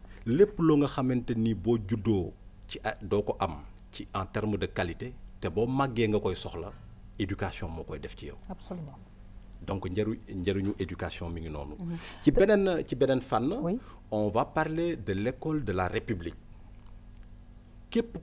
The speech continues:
Speaker 1: koo nga xamante ni tey mën nga jóg fëgg sa dënn ni man citoyen la.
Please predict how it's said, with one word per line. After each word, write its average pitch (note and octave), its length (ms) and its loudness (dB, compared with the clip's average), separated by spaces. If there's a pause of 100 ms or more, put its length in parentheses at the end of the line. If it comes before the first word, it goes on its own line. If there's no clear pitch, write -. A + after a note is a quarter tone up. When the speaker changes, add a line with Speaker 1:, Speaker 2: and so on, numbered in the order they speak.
Speaker 1:
koo D#3+ 160 8
nga C#3 60 4
xamante B2+ 400 0
ni A2 200 2
tey G#2+ 260 2
mën G2+ 200 2
nga G2+ 100 0 (120)
jóg G2 120 0 (240)
fëgg F#2+ 220 -2
sa - 160 -2
dënn F2 260 -4
ni F2+ 100 -2
man F2 200 -4
citoyen E2+ 720 0
la. C2+ 180 -6